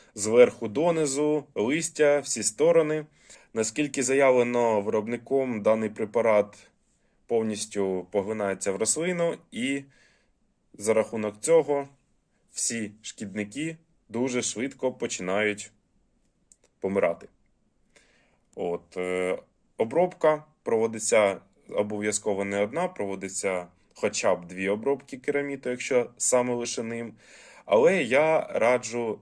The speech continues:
робити чергування, тобто провести другу обробку обероном. У оберона витрата йде один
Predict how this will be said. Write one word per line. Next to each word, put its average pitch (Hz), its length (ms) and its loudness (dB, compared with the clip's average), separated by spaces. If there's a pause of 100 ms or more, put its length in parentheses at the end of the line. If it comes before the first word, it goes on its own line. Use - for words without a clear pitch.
(100)
робити 107 720 -4
чергування, 107 640 -4
тобто 139 420 -4
провести 120 680 -4 (300)
другу 139 320 2
обробку 110 720 -2
обероном. 110 800 -2 (480)
У 120 140 0
оберона 123 760 2 (200)
витрата 110 540 4
йде 98 460 0 (200)
один 107 480 0